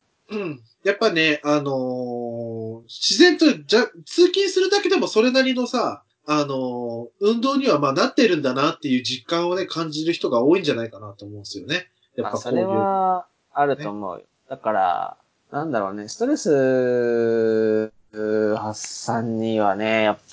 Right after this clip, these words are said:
Speaker 2: ぱ、まあ、俺、うん、やっぱりなんか筋トレとかし-、したらいいんじゃないって感じになっちゃうんだけど。<laughs> あれ、俺はスパルタ、スパルタの民かなとか言って。
Speaker 1: <laughs> まあ、せ-、選手ですから。やっぱ、
Speaker 2: はい。
Speaker 1: 高志くんね、スペックの高い選手だからさ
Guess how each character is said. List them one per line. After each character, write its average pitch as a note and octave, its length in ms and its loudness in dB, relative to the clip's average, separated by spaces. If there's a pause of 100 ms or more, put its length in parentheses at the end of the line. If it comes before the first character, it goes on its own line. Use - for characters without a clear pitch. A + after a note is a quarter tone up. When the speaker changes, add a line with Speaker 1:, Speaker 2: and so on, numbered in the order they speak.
Speaker 2:
ぱ、 B2 80 -4
ま A2 160 -4
あ、 A2 40 0
俺、 G3 260 4 (680)
う B2+ 60 -10
ん、 G#2+ 600 -12
や C3+ 120 -12
っ - 120 -14
ぱ G#3+ 80 2
り G3 80 4
な D#3 80 -2
ん C#3+ 60 -6
か A2+ 160 -10
筋 E3+ 180 -8
ト G3 80 0
レ G3 80 2
と G#3 80 0
か D#3 140 0
し-、 - 200 -16
し - 260 -12
た G#3+ 100 -4
ら D3+ 120 2
い C3+ 40 -2
い - 20 -2
ん D3+ 220 -6
じ - 100 2
ゃ D3+ 60 4
な D3+ 100 0
い - 60 -4
っ - 60 -14
て D3+ 120 -4
感 C3 140 -8
じ C3 80 -6
に B2+ 100 -2
な C#3 80 -4
っ C#3+ 60 -8
ち - 80 -8
ゃ A#2+ 40 -2
う F#2+ 40 -12
ん - 20 -16
だ F#2+ 80 -20
け G2 60 -16
ど。 F2 80 -14 (260)
<laughs> - 220 -20
あ C3 100 0
れ、 C#3 80 4
俺 C#3 160 4
は E3 60 4
ス - 100 -10
パ F3+ 140 2
ル F#3 100 2
タ、 G3 180 -2
ス - 140 -12
パ F3+ 120 2
ル F#3 100 -2
タ F#3 100 0
の F3+ 100 -4 (120)
民 C#3+ 100 -10
か - 140 -20
な B2 100 -20
と - 80 -20
か - 60 -20 (180)
言 - 180 4
っ - 40 -10
て。 G#3 60 0 (440)
Speaker 1:
<laughs> D#4+ 500 6
ま A3+ 100 6
あ、 - 20 4
せ-、 C#4+ 240 8
選 D#4+ 220 4
手 - 140 6
で D#3 60 6
す - 140 -2
か C3 80 -2
ら。 A#2 60 -6
や - 100 -6
っ - 20 -20 (480)
ぱ、 F#3+ 80 -4
Speaker 2:
は G#2+ 380 -4
い。 G#2+ 80 -20 (180)
Speaker 1:
高 C4+ 200 0
志 - 100 -6
く E3 80 -6
ん C3+ 40 -14
ね、 C3 60 -10
ス - 80 -16
ペ A3+ 100 2
ッ A3 60 2
ク A#3 80 -8
の A#3 80 -4
高 A3+ 180 -2
い F3 80 2
選 D#3+ 180 -6
手 C#3 100 -8
だ A2 80 -6
か G#2+ 80 -12
ら G2+ 80 -16
さ A2 300 -12